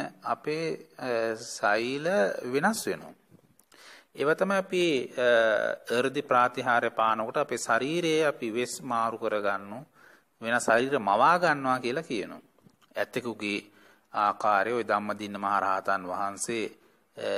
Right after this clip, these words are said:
එක භික්ෂුවක් රහත්යයි කියලා හිතාගෙන ඉන්න භික්ෂුවක්කට සත්‍ය අවබෝධ කරලා දෙන්න, අ, ඇත්තෙකුගේ රූපයක් මවාගෙන එන්න කියලා කිව්වා. අ,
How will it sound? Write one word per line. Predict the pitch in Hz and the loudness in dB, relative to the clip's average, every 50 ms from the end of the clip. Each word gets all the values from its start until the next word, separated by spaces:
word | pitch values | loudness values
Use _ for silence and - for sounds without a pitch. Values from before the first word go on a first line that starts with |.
| 95 95 98 101 101 98 - - - - - - - | -2 -2 -2 -4 -6 -6 -6 -6 -6 -8 -8 -8 -8
එක | 110 104 - - | -8 -8 -8 -10
භික්ෂුවක් | 101 98 101 95 - - - 113 107 110 104 101 - - - _ - | -8 -8 -10 -10 -10 -12 -8 -4 0 2 0 0 0 -8 -18 _ -2
රහත්යයි | 107 95 104 107 107 - - _ - 104 104 101 101 | -2 0 2 0 0 -2 -8 _ -6 -2 -2 -2 -2
කියලා | 95 - 107 101 101 101 | -4 -6 -4 -4 -2 -4
හිතාගෙන | 101 90 - 101 98 101 101 98 95 | -4 -2 0 2 2 4 2 0 -2
ඉන්න | 98 101 101 104 95 | -6 -8 -8 -8 -10
භික්ෂුවක්කට | 87 87 - 92 - - - - 110 110 110 113 110 - - - - - - _ - - 104 - 110 | -10 -10 -10 -12 -10 -12 -10 -4 0 2 2 2 2 -2 -12 -20 -20 -20 -20 _ -8 -8 -6 -4 -6
සත්‍ය | 98 - 92 92 - - - 110 | -4 0 0 0 0 -2 0 2
අවබෝධ | 110 110 110 107 104 113 110 110 107 110 | 2 4 2 2 0 -2 -4 -4 -4 -6
කරලා | 104 - 113 104 104 104 104 107 107 | -4 -2 -2 -2 0 0 -2 0 0
දෙන්න, | 107 107 110 113 120 | -2 -4 -4 -6 -6
අ, | 139 147 143 123 101 - - - - - - _ _ _ - 104 95 - - - | -6 -4 -4 -4 -6 -8 -12 -20 -20 -20 -20 _ _ _ -6 -4 -4 -4 -6 -2
ඇත්තෙකුගේ | - 101 - - - 135 139 151 143 147 151 147 143 135 123 107 - - | -2 -2 -2 0 0 0 0 0 -2 0 0 2 2 2 0 -2 -4 -8
රූපයක් | 110 117 120 135 143 139 - 135 113 98 92 - - - - - _ _ _ _ | -6 -4 -4 -4 -4 -2 2 2 2 2 2 -2 -10 -18 -20 -20 _ _ _ _
මවාගෙන | 104 101 101 113 127 135 147 143 147 135 | -6 -2 2 2 4 4 2 2 0 -4
එන්න | 123 123 123 123 139 185 208 - - _ _ _ _ _ _ _ | -4 -6 -6 -6 -8 -8 -8 -12 -18 _ _ _ _ _ _ _
කියලා | - 117 110 120 131 | -6 -4 -4 -4 -6
කිව්වා. | - - 135 120 117 107 92 - - - - _ _ _ _ - - - _ _ _ _ _ _ _ _ _ _ _ _ _ _ _ _ _ _ _ _ _ _ _ | -6 -4 -2 0 0 0 0 -2 -4 -6 -14 _ _ _ _ -20 -20 -20 _ _ _ _ _ _ _ _ _ _ _ _ _ _ _ _ _ _ _ _ _ _ _
අ, | 131 | -8